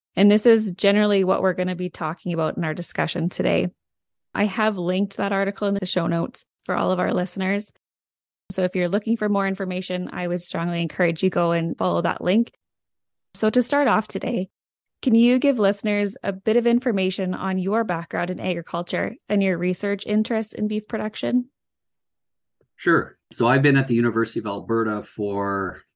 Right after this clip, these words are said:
Speaker 2: around twenty-five years now, and I've been doing research in rangelands and pasture systems for closer to thirty-five years, so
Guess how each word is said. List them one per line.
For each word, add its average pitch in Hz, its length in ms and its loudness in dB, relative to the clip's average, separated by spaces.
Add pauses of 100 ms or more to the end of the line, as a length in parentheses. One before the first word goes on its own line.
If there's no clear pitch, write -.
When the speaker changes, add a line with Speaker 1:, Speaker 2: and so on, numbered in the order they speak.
(760)
Speaker 2:
around 117 180 4
twenty-five 113 560 2
years 98 320 -2
now, 90 360 -8
and 92 160 -4
I've 87 120 -6
been 92 140 -2
doing 92 240 0
research 98 560 -2
in 87 360 -2
rangelands 90 680 -4
and 85 120 -6
pasture 90 400 -6
systems 87 640 -8
for 87 480 -6 (960)
closer 127 400 4
to 110 640 4 (200)
thirty-five 107 580 -2
years, 85 480 -6
so 90 480 -4